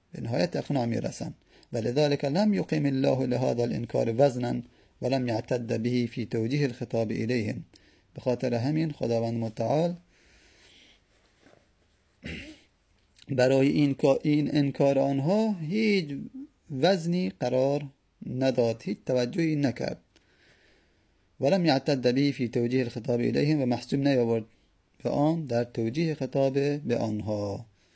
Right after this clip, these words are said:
یعنی این کار آنها اصلاً به حساب نیاورد. و کذلک الحال فی المثال الاخیر، همچنین حال در مثال آخری. فان لدى، مثال آخری که بود،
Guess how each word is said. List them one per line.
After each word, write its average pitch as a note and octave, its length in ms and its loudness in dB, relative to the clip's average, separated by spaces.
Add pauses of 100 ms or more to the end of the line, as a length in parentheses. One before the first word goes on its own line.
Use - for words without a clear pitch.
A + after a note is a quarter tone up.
(140)
یعنی E3+ 140 0
این E3+ 160 2
کار E3 220 2
آنها D3 220 0
اصلاً D3 340 -4 (760)
به A2+ 100 -4
حساب C3+ 260 2
نیاورد. G#2 500 0 (720)
و B2+ 80 2
کذلک E3+ 460 4
الحال D3 380 2
فی C#3+ 120 -2
المثال B2 420 2
الاخیر، A2 640 0
همچنین C#3+ 560 -4 (100)
حال C#3 400 2
در A#2 120 2
مثال A#2+ 480 -2
آخری. A2 800 -2 (520)
فان B2 380 0
لدى، A#2+ 560 4 (2000)
مثال B2+ 260 2
آخری C#3 300 2
که E3 140 -2
بود، E3 340 -2